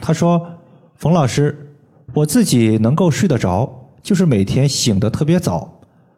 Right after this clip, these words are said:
不是早上三点多醒，就是四点多醒。一般到了三、四点，我是肯定会醒的，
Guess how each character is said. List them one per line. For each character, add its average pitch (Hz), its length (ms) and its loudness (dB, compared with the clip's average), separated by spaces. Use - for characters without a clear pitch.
不 156 140 0
是 175 160 0
早 117 180 0
上 127 240 0
三 160 180 0
点 131 140 2
多 120 160 2
醒， 104 320 0
就 117 160 0
是 95 300 0
四 - 220 -2
点 113 160 0
多 92 120 0
醒。 82 220 -4
一 185 100 0
般 196 180 2
到 180 200 2
了 139 60 2
三、 156 220 0
四 143 100 -2
点， 104 300 0
我 95 80 -2
是 - 100 -2
肯 95 220 -2
定 117 120 0
会 147 120 0
醒 95 300 -2
的， 87 200 -2